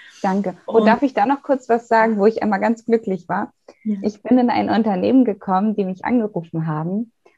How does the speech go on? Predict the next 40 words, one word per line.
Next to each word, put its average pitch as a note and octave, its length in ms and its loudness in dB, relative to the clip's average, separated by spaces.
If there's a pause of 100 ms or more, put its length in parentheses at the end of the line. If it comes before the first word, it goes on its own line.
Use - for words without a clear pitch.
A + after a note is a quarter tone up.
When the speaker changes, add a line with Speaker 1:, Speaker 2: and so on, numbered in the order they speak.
(240)
Speaker 1:
Und, G3 400 0
ähm, F#3 680 -8
dann F#3 180 -2
lag F#3+ 220 0
da A3 80 0
mein F3 240 -2
Buch G#3 220 -4
auf E3+ 180 -6
dem E3 200 -2
Tisch E3 280 -8
vom F#3 160 -8
Chef. F#3 260 -6 (840)
Speaker 2:
Echt? B3 400 -4 (240)
Speaker 1:
Da A3 260 0
war G3+ 140 4
ich - 60 2
Speaker 2:
Wow. - 80 -12
Speaker 1:
voll C4+ 200 0
stolz. D#4+ 560 2 (300)
Da B3+ 260 4
habe C4 120 0
ich F#3+ 80 -2
Speaker 2:
Mhm. C4+ 120 4
Speaker 1:
mich C4 100 -2
richtig C#4 320 -2
gefreut. B3 500 2
Und A3 120 0
einmal A#3+ 300 2
habe B3 140 2
ich B3+ 100 0
auch G3 100 -8
ein A#3 120 -6
Foto B3+ 280 0
von A#3 160 -2
meiner G#3 260 -2
Co-Autorin D4 720 0
bekommen, D4+ 400 -4
von A3+ 160 -2
der F#3+ 180 -4
Silke. A3+ 400 0